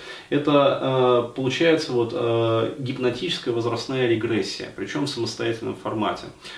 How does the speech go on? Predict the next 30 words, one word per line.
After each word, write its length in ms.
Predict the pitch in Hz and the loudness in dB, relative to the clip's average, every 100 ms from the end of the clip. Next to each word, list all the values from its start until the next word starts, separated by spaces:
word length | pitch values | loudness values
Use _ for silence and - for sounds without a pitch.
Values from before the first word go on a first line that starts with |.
| - | -6
То 80 | 120 | -2
есть 160 | 120 147 | 0 0
еще 240 | - 151 | 0 0
раз, 240 | 104 - 120 | 0 -2 -6
э, 520 | 117 113 110 110 110 | -2 0 2 0 0
почему 300 | 131 - 135 | -4 -2 0
я 100 | 127 | 2
буду 280 | 123 127 123 | 2 0 0
ее 200 | 120 120 | 2 2
давать 380 | 120 143 175 - | 2 2 0 -4
и 20 | |
для 200 | 123 120 | -4 -4
чего? 400 | - 117 104 - | -2 -4 -4 -6
А, 460 | - 113 110 110 110 | -4 -2 0 2 2
она 160 | 139 185 | 2 2
необходима 540 | 165 - 131 135 127 | 0 0 -4 -4 -4
для 160 | 117 117 | -2 -2
того, 260 | 135 165 | 0 -2
чтобы 260 | - 120 - | -2 -6 -6
погрузиться 760 | 113 117 123 135 139 - - - - - - | -6 -2 -2 0 -2 -4 -10 -12 -18 -20 -10
в 80 | - | 2
те 140 | 143 | 2
переживания, 880 | 131 120 110 127 151 185 170 104 87 - | 4 2 2 0 2 4 4 2 -2 -2
то 80 | |
есть, 200 | 113 - | -2 -2
э, 40 | 127 | -4
опуститься 840 | 120 117 120 127 127 147 143 123 | -2 -2 -2 -2 -4 -2 -2 -4
до 340 | 117 139 120 | 0 4 4
эмоционального 720 | 120 113 - 123 123 120 117 | 2 -2 -2 -2 0 0 0
ядра, 500 | 113 120 151 190 220 | 0 0 0 0 0